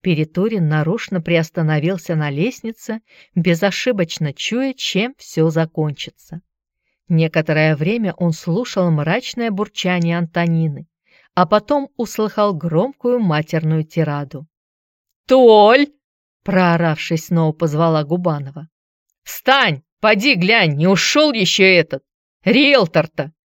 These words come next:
Поди догони! Да вставай, что ли, ты, скотина!» «Чего?» — хрипло рявкнул Анатолий, с трудом отдирая от подушки голову.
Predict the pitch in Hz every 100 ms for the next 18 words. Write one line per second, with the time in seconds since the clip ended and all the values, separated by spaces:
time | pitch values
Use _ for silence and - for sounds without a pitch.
0 | _ _ _ - 254 254 240 190 208 233
1 | 208 135 _ _ _ _ 190 165 202 -
2 | - 220 220 233 226 185 - 226 214 233
3 | _ 277 202 - 233 240 240 294 262 190
4 | 147 151 _ _ _ _ _ _ _ _
5 | _ - - 170 175 175 190 208 214 208
6 | 185 147 - _ _ _ _ _ - 196
7 | 196 - 165 170 185 151 _ 156 156 175
8 | 190 - 196 143 139 _ _ - - 202
9 | 214 226 208 185 151 185 202 180 _ 196
10 | 180 170 - 202 190 190 147 135